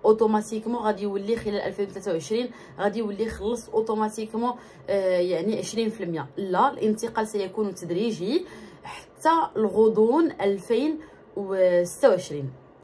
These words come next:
وسيكون كالتالي. ف، آه، يعني في سنة ألفين وثلاثة وعشرين غادي تكون عندهم اثناش فاصلة خمسة في المية، في سنة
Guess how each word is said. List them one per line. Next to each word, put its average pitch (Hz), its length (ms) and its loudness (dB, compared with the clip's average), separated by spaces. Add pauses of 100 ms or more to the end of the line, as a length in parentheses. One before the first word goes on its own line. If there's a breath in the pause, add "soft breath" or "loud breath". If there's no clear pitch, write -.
(120)
وسيكون 240 760 -2
كالتالي. 156 520 -6 (440 loud breath)
ف، - 140 0 (680 loud breath)
آه، 180 1200 0
يعني 190 480 -2
في - 140 -14
سنة 285 360 2 (180)
ألفين 220 280 0
وثلاثة 214 320 -2
وعشرين 214 380 -2
غادي 196 200 -8
تكون 202 220 -6
عندهم 175 360 -4 (340)
اثناش 254 240 -4
فاصلة 240 360 -8
خمسة 226 300 -8
في 220 100 -10
المية، 160 240 -6 (680 loud breath)
في - 120 -8
سنة 277 360 0